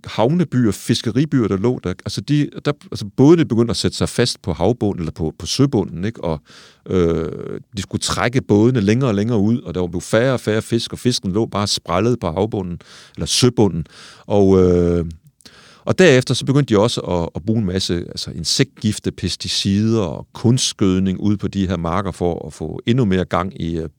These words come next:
i, i bomulden ude på markerne. Og det søgte jo så tilbage igen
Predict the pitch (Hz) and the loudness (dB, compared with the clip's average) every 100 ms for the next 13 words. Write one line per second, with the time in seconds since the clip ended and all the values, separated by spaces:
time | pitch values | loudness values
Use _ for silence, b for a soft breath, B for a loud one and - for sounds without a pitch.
0 | - 85 - 80 98 104 90 76 76 95 | -12 -10 -8 -4 -2 0 -2 -6 -8 -8
1 | - 82 80 98 87 80 B B B - | -6 -6 -4 -6 -8 -10 B B B -6
2 | 156 - 160 107 - 131 - - 110 180 | -2 0 0 0 0 -2 -2 0 4 6
3 | 214 - 87 98 | 4 2 0 -2